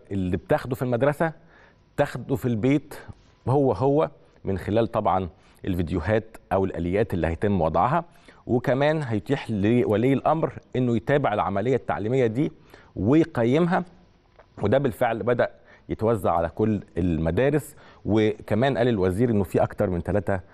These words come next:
مليون بدأوا ينتظموا في عملية ايضًا ال-، آه، زي ما بيقولوا سبسكريبشن، او ان هو يخشوا على الويب سايت او التسجيل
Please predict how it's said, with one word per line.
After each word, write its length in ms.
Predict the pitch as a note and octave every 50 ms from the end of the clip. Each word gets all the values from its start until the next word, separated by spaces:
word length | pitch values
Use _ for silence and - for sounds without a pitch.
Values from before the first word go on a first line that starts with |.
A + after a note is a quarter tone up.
| - - - - _ -
مليون 640 | E2+ E2+ E2 E2+ F2 F#2 G2 G#2 G#2 G#2 F#2+ F2+ F2
بدأوا 260 | A2 G#2+ - D2+ F2
ينتظموا 460 | F#2+ F2 - - A2+ G#2+ G2 G2+ F#2+
في 200 | E2+ - - A2
عملية 540 | F#2 E2 F2 F2+ E2+ F2+ G#2 G#2+ G#2 G#2+ - - - -
ايضًا 360 | F#2 F#2+ F#2+ E2+ F#2 F2+ F2+ E2+ - - - - - - _
ال-، 320 | F2+ F2+ F2+ E2+ E2+ E2+ - D#2+
آه، 380 | D#2+ D#2+ D#2+ D#2+ D#2+ C#2+ B1
زي 160 | D2 - F#2
ما 80 | F#2 F#2
بيقولوا 280 | F2+ D#2 G2 G#2+ G2 F2+
سبسكريبشن، 800 | - - F2+ D2+ - - - - A#2 A2 - - - F2+ E2+ -
او 300 | - G2+ A2 A2 G#2+ - - - - - - -
ان 100 | F#2+ F#2+
هو 160 | G2 G2+ G#2
يخشوا 560 | F#2+ - - A#2+ A#2 - - - A2+ G#2+ -
على 360 | D#2 E2+ F#2+ G2+ G2 F#2 - -
الويب 320 | F2+ F2 F#2+ G2 F#2 -
سايت 380 | - - G2+ F#2 F#2 F2+ - -
او 160 | - F2+ F#2
التسجيل 600 | - - - F#2+ F2+ E2 E2 F#2 G#2+ G2+ F#2+ -